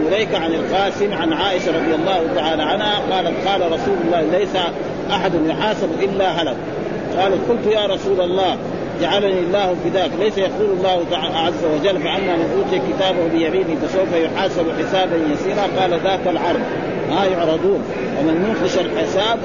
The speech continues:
هلك. ها، ف-، فهذا يعني ايش؟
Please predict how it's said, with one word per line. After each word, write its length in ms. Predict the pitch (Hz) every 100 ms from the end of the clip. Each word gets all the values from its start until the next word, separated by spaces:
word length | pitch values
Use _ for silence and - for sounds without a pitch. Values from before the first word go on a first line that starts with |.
| 165
هلك. 220 | 175 151 135 - - - - - - - - -
ها، 160 | 156 208 165 -
ف-، 240 | 180 156 143 175 160 156 - 175 165 156 156 -
فهذا 460 | 180 180 175 202 180 156
يعني 280 | 160 147 156 175 160 156
ايش؟ 120 | 185